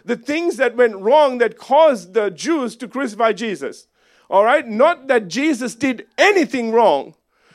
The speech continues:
but religion does this. Religion takes what is real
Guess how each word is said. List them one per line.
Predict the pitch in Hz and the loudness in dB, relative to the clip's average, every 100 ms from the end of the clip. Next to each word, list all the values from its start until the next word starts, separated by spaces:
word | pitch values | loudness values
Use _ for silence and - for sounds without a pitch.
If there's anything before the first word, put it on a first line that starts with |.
| _ _ | _ _
but | 160 247 | 0 0
religion | 226 226 277 370 226 233 | 2 0 2 2 2 -2
does | 208 349 320 269 | 2 2 2 -2
this. | 269 233 - _ _ | -4 -4 -6 _ _
Religion | - 208 208 339 254 247 | -2 -2 0 0 0 -2
takes | 208 269 349 - | 0 0 0 -2
what | 262 254 | 0 0
is | 208 165 | 0 -6
real | 180 285 359 415 | -2 0 0 -2